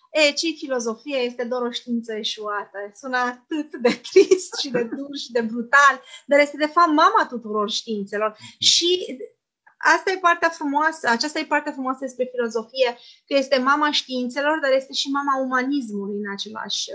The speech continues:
Speaker 1: științe-, a științelor exacte, dar și a, uh, studiilor umaniste. Din filozofie se desprinde poezia, uh, din fi-, și oratoria, din filozofie se desprind matematicile și fizica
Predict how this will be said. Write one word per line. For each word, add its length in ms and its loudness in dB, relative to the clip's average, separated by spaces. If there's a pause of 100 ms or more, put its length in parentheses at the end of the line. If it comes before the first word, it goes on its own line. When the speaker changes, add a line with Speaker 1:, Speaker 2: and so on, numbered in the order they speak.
Speaker 1:
științe-, 340 -2
a 120 0
științelor 440 0
exacte, 440 -2
dar 140 0
și 120 -2
a, 100 0
uh, 420 -4
studiilor 520 -4
umaniste. 580 -2 (340)
Din 140 0
filozofie 580 0
se 100 -10
desprinde 460 -2
poezia, 800 0 (360)
uh, 280 2
din 140 -2
fi-, 360 -6
și 220 2
oratoria, 1000 4
din 140 -4
filozofie 560 2
se 120 -6
desprind 480 -4
matematicile 1040 -2
și 540 -4 (140)
fizica 540 2